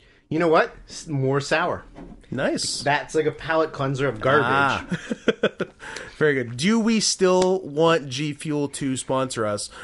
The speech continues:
Speaker 2: knowing how shitty their product is?
Speaker 1: Yeah, of course. Scott.
Speaker 2: I agree.
Speaker 1: What are, what are we, not whores?
Speaker 2: What do we have, standards?
Speaker 1: Yeah. Oh, I will literally let anything, we've, we've let one other thing sponsor us,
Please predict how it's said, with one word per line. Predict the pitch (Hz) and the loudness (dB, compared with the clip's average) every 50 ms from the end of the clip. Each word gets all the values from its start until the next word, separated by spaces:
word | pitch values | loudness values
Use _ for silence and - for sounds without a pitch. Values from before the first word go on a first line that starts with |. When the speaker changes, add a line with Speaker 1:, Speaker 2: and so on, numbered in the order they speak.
| - - - | -16 -10 -6
Speaker 2:
knowing | 147 139 135 131 127 131 127 | -2 0 2 2 2 0 0
how | 123 131 123 120 | 0 0 0 0
shitty | 110 - - - 131 120 117 | -2 -4 -4 -4 -2 -2 -2
their | 113 113 98 | -4 -4 -4
product | - 117 107 98 85 85 - - | -2 -2 -2 -2 -4 -6 -8 -12
is? | 62 - - - | -12 -10 -4 0
Speaker 1:
Yeah, | 202 233 | 2 2
of | 160 - | 2 2
course. | - 165 117 - - - - _ _ _ _ _ _ - | 0 -2 -2 -2 -6 -18 -20 _ _ _ _ _ _ -16
Scott. | - - - 220 151 104 - - _ - | -4 4 6 6 6 6 2 -6 _ 0
Speaker 2:
I | 127 131 131 127 123 127 - - - - _ _ _ _ _ _ _ - | 2 2 2 2 0 -2 -4 -8 -20 -20 _ _ _ _ _ _ _ -6
agree. | 117 117 110 - 220 - - | -6 -4 -2 -2 -2 -2 0
Speaker 1:
What | - 220 220 220 | 4 6 6 8
are, | 185 | 6
what | 156 151 180 190 180 | 6 6 6 6 6
are | 156 | 6
we, | 123 120 113 104 | 4 2 -2 -2
not | 104 107 123 143 147 160 165 - | -2 0 4 6 6 6 4 4
whores? | - - 143 143 143 143 | 0 2 4 6 6 6
Speaker 2:
What | - - | 6 6
do | 220 | 6
we | 190 185 175 | 6 6 6
have, | 175 160 151 139 135 123 120 | 6 6 4 4 0 0 -2
standards? | - - - - - - 185 175 170 170 175 180 170 180 180 175 175 180 - 185 - - - - - - | -2 0 0 0 2 4 4 6 6 6 4 4 6 6 6 6 4 4 2 0 0 -2 -2 -2 -4 -6
Speaker 1:
Yeah. | - - - - - | -10 -14 -18 -6 2
Oh, | - 202 262 202 208 - - | 6 6 6 6 4 2 2
I | 185 185 254 | 6 6 8
will | 294 269 214 180 | 8 8 6 6
literally | 170 170 170 175 175 170 170 165 160 | 8 8 8 8 8 8 8 6 6
let | 151 147 139 131 - | 6 6 4 4 2
anything, | 139 143 143 135 131 156 151 147 135 135 | 0 2 2 2 0 0 -4 -6 -4 -2
we've, | 143 190 277 285 214 180 | 2 4 4 4 4 2
we've | 156 190 262 269 208 175 | 2 4 4 4 4 2
let | 156 151 147 175 196 - - | -2 2 4 4 4 4 2
one | 160 139 123 139 165 180 180 175 | -2 -2 2 6 6 6 6 4
other | 165 135 147 165 160 160 151 143 | 4 4 4 4 4 4 0 0
thing | 139 139 123 127 120 | 0 -2 -2 -2 -4
sponsor | - - 135 127 127 127 131 - 135 135 | -4 -4 -2 -2 -2 -2 -2 0 2 2
us, | 139 156 160 - - - | 2 2 2 -2 -10 -12